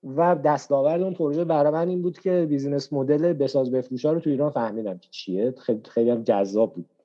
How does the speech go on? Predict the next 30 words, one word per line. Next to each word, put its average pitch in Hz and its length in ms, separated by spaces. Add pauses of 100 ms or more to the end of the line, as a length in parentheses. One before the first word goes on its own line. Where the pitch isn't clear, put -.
(640)
نتیجهٔ 107 400
خیلی 120 180
جذابی 95 520
بود. 80 180 (840)
اه، 139 300
اما 196 380
خب، 202 220
طبیعتاً 151 520
یه 196 140
آدمی 143 360
که 139 120
کارش 135 360
تهیهٔ 135 380
بیزینس 127 400
پلن 123 360
برای 120 200
پروژه 123 360
ساختمونیه 120 840
و 120 140
مثلاً 123 440
مهندس 120 500
عمرانیه 131 720
که 113 360 (380)
بلد 113 280
بیزینس 117 380
پلن 117 260
بنویسه، 127 840 (340)
به 123 100
منی 143 300
که 123 440